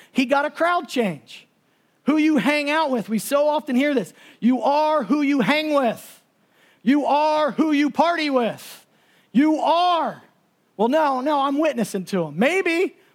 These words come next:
but most cases you're not. No, no, I go, I go out there and I hang with those guys. No, are those guys pulling you into their life or are you pulling them into Jesus' life? And I've watched this. I live in this world.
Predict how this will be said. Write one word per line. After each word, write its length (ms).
but 120
most 280
cases 400
you're 140
not. 280
No, 200
no, 120
I 80
go, 100
I 280
go 180
out 180
there 180
and 100
I 20
hang 160
with 100
those 200
guys. 400
No, 340
are 140
those 180
guys 240
pulling 320
you 160
into 320
their 320
life 420
or 160
are 40
you 160
pulling 300
them 120
into 160
Jesus' 500
life? 280
And 120
I've 140
watched 360
this. 200
I 140
live 260
in 120
this 200
world. 380